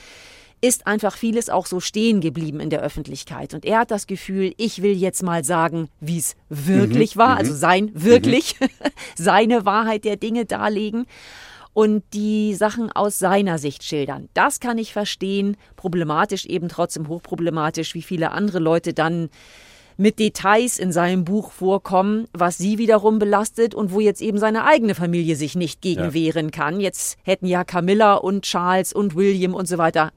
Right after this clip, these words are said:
Speaker 1: alle eigentlich ähm, wären alle in der Situation, dass sie sich äußern wollten wahrscheinlich, aber es eben nicht tun können und nicht tun werden.
Speaker 2: Das ist ja jetzt eine interessante Situation. Haben wir hier das Team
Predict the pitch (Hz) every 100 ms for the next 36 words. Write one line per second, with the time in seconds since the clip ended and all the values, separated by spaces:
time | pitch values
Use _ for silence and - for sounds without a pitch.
0 | _ 196 233 180 160 160 175 165 160 147
1 | - - - - - - - - 180 170
2 | 165 165 156 - 180 190 185 135 233 214
3 | - 180 170 170 170 165 - 170 170 160
4 | 151 170 160 160 156 - 175 165 - _
5 | 214 208 185 170 151 190 214 - 147 -
6 | - 143 156 190 - 156 160 151 170 165
7 | 160 151 - 170 156 175 160 175 170 156
8 | - 180 165 143 - - _ _ 127 147
9 | - 120 - 120 101 104 - 113 107 101
10 | 110 98 117 143 123 147 123 127 131 117
11 | - - 151 156 143 123